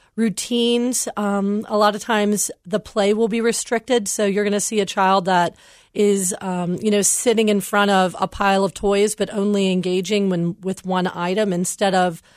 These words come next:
having imaginative play and using the car to roll down the ramp and they're crashing. Um, that child might just have the car turned over and rolling the wheels repetitively. Um, a lack of,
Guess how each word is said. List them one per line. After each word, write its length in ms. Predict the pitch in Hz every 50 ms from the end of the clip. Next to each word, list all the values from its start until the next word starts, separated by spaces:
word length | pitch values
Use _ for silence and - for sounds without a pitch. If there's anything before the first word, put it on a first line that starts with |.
| _ _ _ _ _
having 300 | - - 202 185 202 190
imaginative 800 | 190 175 180 170 180 185 185 185 220 226 240 220 254 254 - _
play 440 | - - 254 254 262 262 262 269 262 -
and 400 | 196 196 196 185 190 190 170 175
using 340 | 196 220 240 196 254 233 214
the 80 | 208
car 300 | 202 - - 214 208 208
to 60 | 196
roll 200 | 185 180 202 202
down 220 | 208 190 202 196 190
the 100 | 175 175
ramp 400 | 180 208 208 214 214 208 196 -
and 140 | 190 170 165
they're 80 | 165
crashing. 640 | - - 226 220 214 220 214 - 226 220 214 208 214 208 - - - _ _ _ _ _ -
Um, 260 | 208 202 190 185 190
that 160 | 202 196 -
child 220 | - 226 202 202
might 160 | 196 202 190 185
just 160 | 208 190 -
have 160 | 220 196 170
the 80 | 190 -
car 240 | - - 202 190
turned 260 | 185 - 214 202 190 185
over 240 | 190 185 170 190
and 140 | 180 180 180
rolling 240 | 185 185 185 185 185
the 80 | 175 170
wheels 500 | 165 175 175 180 180 185 196 196 - -
repetitively. 840 | 196 175 - - 202 180 185 180 185 165 190 190 190 196 196 185 _ _ _ _ _ _ _ -
Um, 520 | 214 208 202 202 202 196 202 202 202 - -
a 120 | - 214
lack 420 | 202 202 202 196 196 208 208 - 226
of, 420 | 214 202 196 190 190 180 185